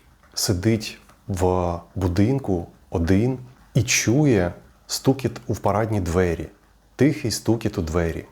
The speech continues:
І він розмірковує над тим, а чи це не його подруга, яка могла прийти? А потім він думає сам до себе, що це не в стилі його подруги. Вона б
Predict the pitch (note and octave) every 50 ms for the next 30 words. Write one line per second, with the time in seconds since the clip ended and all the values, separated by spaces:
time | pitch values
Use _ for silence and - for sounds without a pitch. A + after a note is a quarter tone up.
0 | _ _ - - F2+ A#2 B2+ C3 B2+ A#2 A#2+ G#2 G2+ - - A2+ A2+ G#2+ G#2+ G#2
1 | G2+ G2 G2 - - - G2 E2+ D#2 - - - - - - - - - - G2
2 | - - - A#2 A2 A2 A#2 - - - - - - - G#2+ G#2+ G#2+ G#2 G2 F2+
3 | F2 B2+ D#3 D3+ - - C3 A#2 G#2 F#2+ G2 F#2 D2+ E2 D#2+ D#2 - - - -
4 | _ _ _ _ _ _ - G2 F#2+ F#2 - G#2 G2+ G2 F#2 F#2+ A2+ G#2+ F#2+ -
5 | G#2 F#2 F2 - - F#2+ E2 D2 - - - _ _ _ _ _ _ _ _ _
6 | _ _ _ _ _ - F#2 - - A2+ C3+ C3 - C#3 C3 A#2+ A2 - - -
7 | G#2 F2 G2 F#2+ F2 G2 A2+ A2 G2+ F#2 F2 E2+ - - F#2+ F2 F2 E2+ E2+ -
8 | - - F#2+ F2+ D#2+ E2 D2+ - - - - - _ - - - - - F#2 F#2
9 | F2+ F2+ F2+ - - - - _ _ _ _ - - - B2 B2 A#2+ A#2 - -
10 | - A#2+ A2 G2 E2+ E2 E2 D#2 D#2+ E2+ F2 E2+ - - - _ - G#2 F#2 E2
11 | - D#2+ D2+ - - - - - G2 F2 F2+ F2+ F2+ F#2+ A2 B2+ C3+ C3+ -